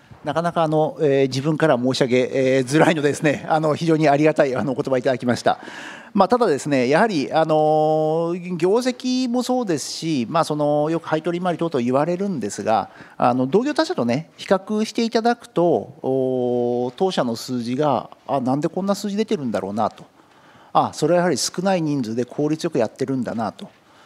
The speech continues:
それから、えー、非常に高収益の事業を厳選してやってるんだなと。だんだんドリルダウンして読み込んでいただくと、また納得いただけるかと思います。で、こんなことをお話してきましたが、えー、最終的に私どもの、お、今の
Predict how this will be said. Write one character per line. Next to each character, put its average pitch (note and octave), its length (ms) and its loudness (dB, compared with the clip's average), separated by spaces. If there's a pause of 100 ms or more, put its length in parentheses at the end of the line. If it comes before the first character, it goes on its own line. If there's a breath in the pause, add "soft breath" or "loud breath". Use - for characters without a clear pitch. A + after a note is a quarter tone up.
(140 soft breath)
そ - 120 -4
れ C#3+ 80 0
か D#3+ 120 0
ら、 F3 260 0
え C3+ 320 0
ー、 B2 40 -4
非 A#2+ 80 -8
常 D3 100 -2
に C#3+ 80 -6
高 E3+ 240 -2
収 G#3 100 -2
益 D#3+ 140 -4
の A2 100 -4
事 A#2 160 -8
業 B2+ 140 0
を A2+ 320 -2
厳 B2+ 240 -2
選 D#3+ 160 -4
し - 40 -8
て E3+ 100 -4
や D3+ 60 0
っ - 40 -8
て E3 100 -8
る D#3 100 -4
ん D3 40 -6
だ G2 100 -8
な G#2+ 140 -4
と。 - 200 -16 (240)
だ F3+ 120 2
ん F#3 40 -4
だ G3 80 2
ん F#3+ 60 -2
ド E3+ 120 2
リ F#3+ 100 -2
ル G3+ 100 -4
ダ G3 120 0
ウ F#3+ 80 -2
ン C3 60 -4
し - 40 -12
て B2 80 -6
読 B2+ 120 -2
み D3 80 -8
込 D3+ 140 -6
ん C#3 40 -4
で A2+ 60 -2
い - 20 -4
た A#2 100 -6
だ C3 100 0
く - 140 -20
と、 G#3+ 320 -2
ま - 100 -2
た B2+ 120 0
納 B2 120 0
得 - 220 -12
い B2 60 -6
た B2 80 -2
だ B2+ 100 -2
け C3+ 80 -4
る C3 80 -6
か B2+ 100 -2
と - 80 -10
思 G2 80 -10
い G2 60 -12
ま G2 120 -12
す。 - 160 -16 (2000 loud breath)
で、 G#3+ 200 4
こ A3+ 160 2
ん A3+ 60 0
な A3+ 100 2
こ A3+ 100 2
と A3 120 4
を F3+ 40 6
お D#3 40 2
話 F3 260 2
し - 60 -6
て F#3+ 100 -2
き F3+ 120 -4
ま F3 120 2
し - 100 -6
た C3 140 2
が、 E3+ 460 2
え D3 800 2
ー、 - 20 -2
最 F3+ 260 0
終 F#3 200 -2
的 F3+ 260 -2
に F#3+ 180 0
私 E3 360 0
ど F3 100 2
も B2+ 140 -2
の、 C3 420 0
お、 B2 80 4
今 C3+ 180 0
の B2+ 240 2